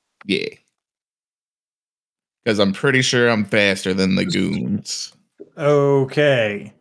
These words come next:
Speaker 2: So here's my question then. There are now three options for where that you all want to go.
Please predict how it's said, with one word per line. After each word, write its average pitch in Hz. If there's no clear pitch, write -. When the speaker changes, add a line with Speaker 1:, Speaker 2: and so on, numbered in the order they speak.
Speaker 2:
So 117
here's 131
my 147
question 175
then. 104
There 123
are 131
now 127
three 202
options 120
for 127
where 120
that 127
you 123
all 110
want 101
to 120
go. 107